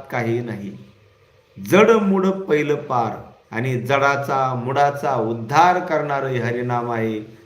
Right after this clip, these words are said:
जड म्हणजे जे मंद आहेत, जे अज्ञानी आहेत, जे अंधश्रद्धाळू आहेत, जे दिशाहीन आहेत, अशा लोकांचा सुद्धा उद्धार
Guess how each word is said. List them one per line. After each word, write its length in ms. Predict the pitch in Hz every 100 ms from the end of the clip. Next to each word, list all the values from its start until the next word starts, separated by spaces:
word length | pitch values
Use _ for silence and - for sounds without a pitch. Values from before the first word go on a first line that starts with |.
| _ - 98
जड 200 | 113 143
म्हणजे 540 | 156 170 175 220 233 - - - _ 110 98
जे 360 | 147 180 180 139
मंद 400 | 110 160 185 147
आहेत, 460 | 123 113 113 113 110 -
जे 100 | 151 160
अज्ञानी 560 | 120 127 160 196 170
आहेत, 560 | 147 123 113 113 113 113 - - _ _ -
जे 240 | 117 131 143
अंधश्रद्धाळू 760 | 190 196 180 156 143 135 135
आहेत, 340 | 127 120 120 120
जे 360 | 120 127 131 -
दिशाहीन 480 | 139 - 208 208 175
आहेत, 440 | 135 127 120 - - - - -
अशा 420 | 131 131 185 185
लोकांचा 680 | 165 147 143 147 143 139 139
सुद्धा 360 | 139 131 127 131
उद्धार 600 | 120 113 131 156 190